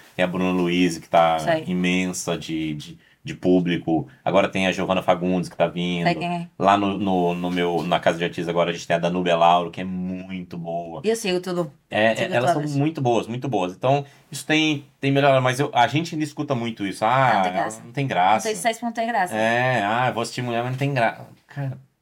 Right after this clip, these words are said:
Speaker 2: Mas é que assim, os homens, os homens continuam a ter oportunidades e eles que não têm graça.
Speaker 1: Sim, sim.
Speaker 2: E são muitos.
Speaker 1: E olha que tem, viu?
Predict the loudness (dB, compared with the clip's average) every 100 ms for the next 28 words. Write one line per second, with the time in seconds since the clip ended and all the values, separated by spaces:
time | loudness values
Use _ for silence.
0 | -6 -4 -4 -4 -4 0 2 2 -2 -4
1 | 2 2 2 -6 -8 -8 -4 -2 -2 -4
2 | -4 0 0 0 -6 -8 -8 -6 -4 -2
3 | -4 -4 -6 0 4 4 4 4 2 -2
4 | -2 0 0 0 0 2 0 -2 -4 0
5 | 6 6 6 6 4 2 0 4 4 4
6 | 4 2